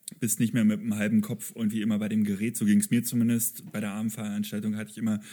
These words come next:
wirklich so ein halbes Auge auf der Box. Ist irgendwo ein Akku alle, geht das alles? Und, und,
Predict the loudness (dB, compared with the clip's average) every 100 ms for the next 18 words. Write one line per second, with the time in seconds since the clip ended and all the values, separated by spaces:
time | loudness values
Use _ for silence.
0 | -14 -6 -4 0 0 2 0 0 -2 -4
1 | -4 -2 -4 -4 -4 -4 -2 -4 -4 -18
2 | -20 -20 -8 -2 -2 0 0 2 0 -2
3 | -6 -8 -6 -4 -4 -4 -6 -8 -6 -6
4 | -4 -4 -4 -4 -2 -2 -4 -6 -8 _
5 | _ _ _ _ _ -20 -10 -4 -2 -4